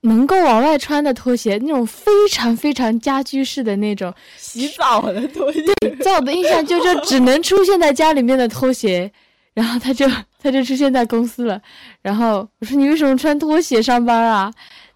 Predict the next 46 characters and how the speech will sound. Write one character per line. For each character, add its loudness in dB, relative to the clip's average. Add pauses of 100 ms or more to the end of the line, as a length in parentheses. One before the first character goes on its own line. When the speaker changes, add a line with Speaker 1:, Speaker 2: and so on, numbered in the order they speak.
Speaker 1:
他 -2
就 2
说 0
：“因 -6
为 0
我 -2
觉 -2
得 2
穿 -4
运 -2
动 0
鞋 -4
很 -6
热 -2
嘛， -4
天 -8
气。” -12 (720)
我 -10
说 -6
：“那 -6 (240)
也 4
不 -4
能 4 (240)
穿 -4
拖 2 (220)
鞋 2
上 2
班 4
啊， 2
你 -4
可 0
忍 0
着。” 0 (760)
这 -2
一 0
点 2
我 2
有 0
点， -2
有 -2
点 0
无 -2
法 -4
接 -6
受 -8
了。 -6